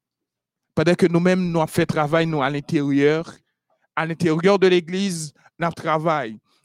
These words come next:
Nous cherchons de jour en jour méthode efficace là, pour nous rester dans la méthode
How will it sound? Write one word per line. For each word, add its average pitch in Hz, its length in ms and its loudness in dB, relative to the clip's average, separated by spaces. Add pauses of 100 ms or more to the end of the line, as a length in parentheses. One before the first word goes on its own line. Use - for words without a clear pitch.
(160)
Nous 156 60 -6
cherchons 180 300 -4
de 185 120 4
jour 175 200 0
en 180 100 -2
jour 185 400 -4 (320)
méthode 170 800 0 (300)
efficace 185 580 -6
là, 147 100 -2
pour 160 160 -4
nous 165 120 -4
rester 196 600 -4 (280)
dans 175 60 -6
la 170 60 -4
méthode 180 720 -2